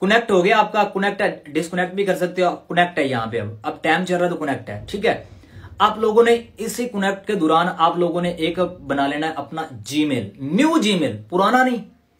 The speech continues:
new Gmail बनाना है आपने अपने mobile में, ठीक है। याद रखना new Gmail बनाना है। मैं चला जाता हूँ वापस इसको ऑन करके। जी, तो आप लोगों ने क्या करना है, आप लोगों ने आना है Google account में, ये Chrome में, Google Chrome में,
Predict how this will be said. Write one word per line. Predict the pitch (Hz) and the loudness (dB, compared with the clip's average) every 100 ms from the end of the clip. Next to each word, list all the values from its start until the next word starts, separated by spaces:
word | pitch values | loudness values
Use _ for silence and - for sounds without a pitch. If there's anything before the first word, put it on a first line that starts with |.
| _ _ | _ _
new | 143 214 320 | 2 4 6
Gmail | 226 214 202 | 4 2 2
बनाना | 185 175 139 | 2 2 2
है | 139 | 2
आपने | 127 135 | 0 -4
अपने | 147 160 | -6 -4
mobile | 156 135 117 107 | -2 0 -2 -2
में, | 98 - _ _ _ _ | -8 -12 _ _ _ _
ठीक | - 156 | -6 2
है। | 226 233 - _ _ 139 | 2 2 -4 _ _ 0
याद | 147 147 | 4 4
रखना | 147 - 131 | 2 -2 -4
new | 120 156 240 | -2 2 2
Gmail | 180 160 160 | 2 0 0
बनाना | 151 127 101 | 0 -4 -6
है। | - _ _ _ _ _ _ - | -12 _ _ _ _ _ _ -4
मैं | 160 220 | 0 2
चला | 214 208 | 2 2
जाता | 202 190 | 2 2
हूँ | 180 | 2
वापस | 160 165 - - - | 4 2 -2 -6 -8
इसको | 156 - | -6 -4
ऑन | 170 143 135 | 0 0 0
करके। | 123 110 107 104 - - _ _ _ _ _ | -2 -4 -8 -12 -16 -20 _ _ _ _ _
जी, | 151 185 | -2 0
तो | 240 247 | 4 6
आप | - 214 226 | 6 6 6
लोगों | 233 | 4
ने | 240 | 4
क्या | 233 220 | 2 0
करना | 208 220 220 | 0 0 0
है, | 220 | 2
आप | 202 196 | 2 2
लोगों | 220 208 | 0 0
ने | 220 | 0
आना | 208 208 | -2 0
है | 208 208 | 0 0
Google | 165 156 175 180 | -2 2 2 2
account | - 143 135 | -4 -2 -2
में, | 110 104 - 156 | -4 -8 -8 0
ये | 170 - | 0 2
Chrome | 175 170 | 2 2
में, | 151 135 - | 0 -4 -4
Google | 151 175 175 - | 0 2 2 0
Chrome | 151 143 | -2 0
में, | 123 107 - | -2 -4 -10